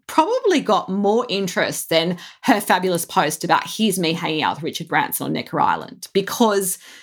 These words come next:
it showed her to be real and it also let people see that she also was having a tough time with lockdown.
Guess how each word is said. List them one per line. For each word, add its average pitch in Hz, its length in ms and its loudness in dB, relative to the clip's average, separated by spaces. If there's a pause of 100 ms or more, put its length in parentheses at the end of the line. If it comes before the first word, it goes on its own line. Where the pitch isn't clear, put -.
(360)
it 240 160 2
showed 208 400 2
her 180 340 2
to 175 160 -4
be 175 140 0
real 185 540 0
and 185 120 0
it 185 100 -2
also 190 280 2
let 185 180 0
people 180 260 -4
see 165 380 0
that 165 160 0
she 392 180 4
also 208 280 0
was 196 100 0
having 151 240 0
a 165 160 -2
tough - 240 -2
time 147 260 0
with 143 140 -6
lockdown. 147 560 -6